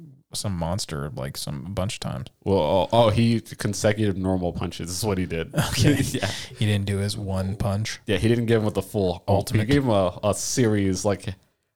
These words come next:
Speaker 2: uh, ura ura of normal punches. He
Speaker 1: <laughs>
Speaker 2: literally calls it normal consecutive punches when he does it.
Speaker 1: I wish he would have done ura ura. That'd be
Speaker 2: <laughs>
Speaker 1: fucking hilarious. Uh,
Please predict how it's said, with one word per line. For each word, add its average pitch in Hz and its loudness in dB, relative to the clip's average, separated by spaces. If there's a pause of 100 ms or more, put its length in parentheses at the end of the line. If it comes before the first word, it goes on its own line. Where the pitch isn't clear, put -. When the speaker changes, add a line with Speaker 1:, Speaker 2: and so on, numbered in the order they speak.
(140)
Speaker 2:
uh, 104 2 (100)
ura 131 8
ura 123 8
of 98 4
normal 107 2
punches. 98 0 (140)
He 147 6
Speaker 1:
<laughs> - -
Speaker 2:
literally 160 6
calls 147 4
it 127 4
normal 113 4
consecutive 107 0
punches 101 -2
when 113 0
he 110 2
does 98 2
it. 87 -4 (1600)
Speaker 1:
I 113 0
wish 104 0
he 101 0
would 92 -2
have 90 -4
done 87 -6
ura 82 -4
ura. 85 -6 (380)
That'd 196 4
be 185 6
Speaker 2:
<laughs> 202 4
Speaker 1:
fucking 110 0
hilarious. 95 -2 (380)
Uh, 104 6